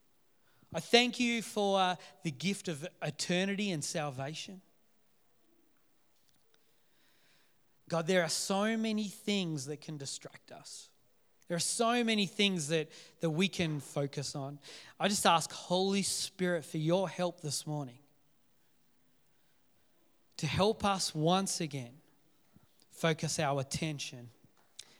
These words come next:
our thoughts, and our eyes on Jesus.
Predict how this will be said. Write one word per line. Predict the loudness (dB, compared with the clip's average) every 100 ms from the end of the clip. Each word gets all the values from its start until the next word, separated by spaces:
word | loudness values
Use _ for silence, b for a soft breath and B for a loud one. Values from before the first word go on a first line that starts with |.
| B
our | -2 -2
thoughts, | -4 0 4 4 4 0
and | -2 0
our | -2 -2
eyes | 0 0 2 0 -2 -6 -8 b b b b b b b b b b -8
on | -2 -2
Jesus. | -2 -2 -4 -8 -14 -16 -18